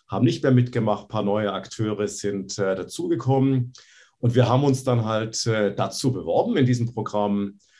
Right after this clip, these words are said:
tatsächlich die Gelegenheit zu, äh, bekommen, äh, unsere Vision da umzusetzen und haben erfreulicherweise gewonnen.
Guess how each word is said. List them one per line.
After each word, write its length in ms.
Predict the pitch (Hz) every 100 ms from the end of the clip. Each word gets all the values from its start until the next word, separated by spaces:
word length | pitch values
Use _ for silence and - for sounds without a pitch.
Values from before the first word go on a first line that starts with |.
| _
tatsächlich 440 | - 107 117 110 -
die 100 | 95
Gelegenheit 640 | 92 120 135 117 113 113
zu, 320 | - - 104
äh, 280 | 87 120 107
bekommen, 680 | 104 107 113 107 107 107 104
äh, 240 | 101 113
unsere 300 | 101 110 95
Vision 260 | 101 101 98
da 80 | 87
umzusetzen 800 | 147 170 139 127 123 - 123
und 200 | 117 -
haben 160 | 82 80
erfreulicherweise 800 | 73 - 69 73 78 76 82 82
gewonnen. 360 | 87 87 67